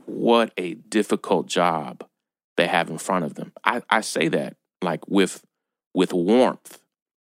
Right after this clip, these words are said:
And I say that still, though, knowing that because the job ahead of them is so difficult,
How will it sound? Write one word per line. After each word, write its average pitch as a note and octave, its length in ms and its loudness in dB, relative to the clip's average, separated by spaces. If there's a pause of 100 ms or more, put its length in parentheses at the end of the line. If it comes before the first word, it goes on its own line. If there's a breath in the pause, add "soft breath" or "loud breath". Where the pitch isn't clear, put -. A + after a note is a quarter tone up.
(880)
And G#2 640 2
I F2+ 180 2
say B2 320 0
that G2 440 2 (440)
still, A#2 540 2
though, F2+ 240 4
knowing F2 680 0 (800)
that F#2+ 400 0
because A#2 640 2
the G2+ 120 -2
job F#2 380 2
ahead F2+ 260 0
of E2 80 -2
them D#2 180 -4
is D#2 100 -8
so E2 160 -4
difficult, G#2 640 -2